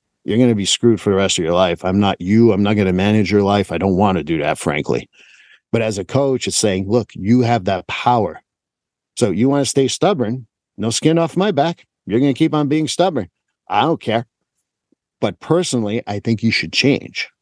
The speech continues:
because that's gonna move you forward." And I think that the stubbornness, and again, shout out to my first responders that I worked with in the past, they're the ones who really taught me about that. And then I worked, you know,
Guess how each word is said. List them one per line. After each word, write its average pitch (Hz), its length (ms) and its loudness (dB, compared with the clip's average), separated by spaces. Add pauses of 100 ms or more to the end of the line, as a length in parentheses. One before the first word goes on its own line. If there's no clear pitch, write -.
(160)
because 104 400 0
that's 107 320 0
gonna 107 200 0
move 110 400 4
you 85 100 -4
forward." - 420 -4 (560)
And 107 140 -2
I 107 80 0
think 127 200 4
that 107 140 -2
the 101 140 -2
stubbornness, 110 840 0
and 90 380 -2
again, 92 500 -2
shout 101 240 0
out 95 160 0
to 92 60 -4
my 87 140 -2
first - 280 0
responders 92 560 0
that 87 160 2
I 87 100 0
worked 90 320 -2
with 95 240 2
in 90 100 0
the 85 80 -2
past, 113 520 0 (840)
they're 131 300 0
the 131 100 0
ones 123 320 -2
who 117 160 0
really 120 320 4
taught 117 280 -2
me 131 120 2
about 131 280 0
that. 151 200 2
And 104 120 -4
then 110 140 -2
I 107 100 -2
worked, 113 300 2
you 113 100 0
know, 110 160 -2